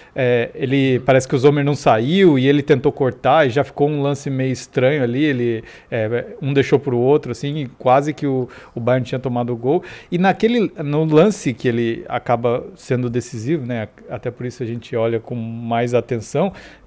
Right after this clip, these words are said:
era um momento que chovia muito também, né, e claro, o Upamecano não é um zagueiro lento, é, mas ali você tentar uma bola que tá escorregando, um gr-, um jogador que é bem mais rápido pressionando,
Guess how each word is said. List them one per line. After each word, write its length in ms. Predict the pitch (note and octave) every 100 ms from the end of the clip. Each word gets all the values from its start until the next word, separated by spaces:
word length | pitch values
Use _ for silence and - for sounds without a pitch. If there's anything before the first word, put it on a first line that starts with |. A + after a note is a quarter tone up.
| -
era 160 | D3 D#3
um 20 |
momento 300 | D#3 D3+ D#3
que 60 | -
chovia 420 | E3+ B2+ C#3 F3+
muito 420 | D3+ D#3 F#3 -
também, 400 | A#2 A2+ A2+ A2
né, 200 | G#2+ G#2+
e 20 |
claro, 300 | G#2 B2+ A2+
o 20 | G#2
Upamecano 640 | - A#2+ A2+ - B2+ B2+
não 340 | B2 B2 B2
é 60 | B2
um 180 | C3 C3
zagueiro 520 | A#2+ A#2+ A#2 A#2+ B2 A#2+
lento, 520 | A#2+ B2 D3+ F3+ F#3+ F3+ - - -
é, 240 | A#2 A2+
mas 480 | A#2 A#2 A2+ A2 A2+
ali 220 | A2+ B2
você 280 | A#2+ A2+ C3
tentar 920 | - B2+ A#2+ - A#2+ B2+ A#2 A2+ - F#3+
uma 220 | A#2+ A2
bola 200 | A#2+ B2
que 60 |
tá 120 | - B2+
escorregando, 880 | - D3 C#3 A#2 B2 C3 B2+ A#2
um 160 | A2+ A2+
gr-, 160 | B2 -
um 320 | C3+ B2+ B2+ A#2+
jogador 420 | C#3 C3+ B2 C#3
que 80 | C3
é 60 |
bem 220 | A2+ B2+
mais 240 | D#3+ C3+ C3
rápido 400 | B2 C3 C3 B2
pressionando, 680 | C#3+ B2+ - B2+ B2+ B2+